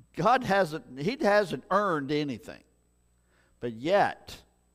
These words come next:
that's what it means by a fear of God.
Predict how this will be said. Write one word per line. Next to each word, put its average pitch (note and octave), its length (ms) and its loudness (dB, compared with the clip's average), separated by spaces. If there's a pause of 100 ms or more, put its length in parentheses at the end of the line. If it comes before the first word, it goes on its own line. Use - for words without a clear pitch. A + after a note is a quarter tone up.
(180)
that's G3+ 260 -2
what G#3 140 0
it D3 80 -6
means E3 380 -10
by C3+ 420 2
a C3+ 80 -6
fear C#3+ 640 -6
of A#2+ 280 -12
God. C3 440 -6